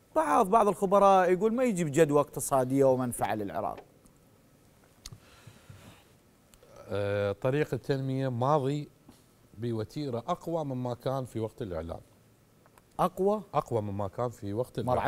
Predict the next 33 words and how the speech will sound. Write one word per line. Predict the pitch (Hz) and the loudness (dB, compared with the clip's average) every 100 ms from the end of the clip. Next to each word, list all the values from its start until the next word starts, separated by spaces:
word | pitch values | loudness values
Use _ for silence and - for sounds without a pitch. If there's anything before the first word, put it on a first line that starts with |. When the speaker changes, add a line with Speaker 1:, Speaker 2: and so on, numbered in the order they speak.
| 151 | -2
Speaker 1:
عشرة | 170 175 | -2 -2
أشهر | 185 170 | -4 -4
سيد | 139 139 120 | -2 -4 0
فادي، | 165 156 | 2 2
ما | 156 | 0
موجود | 185 180 185 | 0 4 4
على | 160 156 | 4 4
أرض | 143 131 | 4 0
اليوم | 131 135 120 | 0 2 0
Speaker 2:
لا، | |
طبيعي، | 117 113 165 | 0 -2 -2
Speaker 1:
شيء. | 139 101 | -2 -6
Speaker 2:
لأنه | 87 95 98 | -6 -8 -8
أنت | 107 110 | -8 -10
تتحدث | - 113 113 113 | -8 -10 -8 -10
عن | 104 90 | -10 -10
مشروع | 87 - 113 | -10 -8 -10
استراتيجي | - - 87 - 104 104 107 110 120 _ _ - | -12 -8 -8 -8 -10 -10 -10 -12 -14 _ _ -12
Speaker 1:
مم. | 131 113 | -8 -6
Speaker 2:
راح | 95 - - - 95 - | -6 -8 -12 -16 -16 -10
يقلب، | 110 127 117 107 82 92 | -8 -6 -6 -8 -8 -8
آه، | 92 87 85 80 90 95 95 | -6 -6 -6 -8 -10 -16 -14
عاليها | 98 95 110 139 127 | -10 -8 -6 -4 -4
على | 117 120 | -2 -6
سافلها | 110 107 101 110 98 90 - - | -4 -6 -6 -8 -8 -10 -12 -12
كما | 98 | -10
يقال. | 92 - 85 69 _ - 95 | -10 -10 -12 -12 _ -20 -10
Speaker 1:
زين. | 120 110 87 - | -6 -6 -6 -8
Speaker 2:
راح | 107 | -2
يربط | 147 151 127 - | 0 0 -2 -6
الشرق | - 175 175 - | -2 0 2 0
بالغرب. | 139 113 113 - - _ - | -2 0 -2 -4 -18 _ -14
Speaker 1:
مم. | 127 117 | -10 -8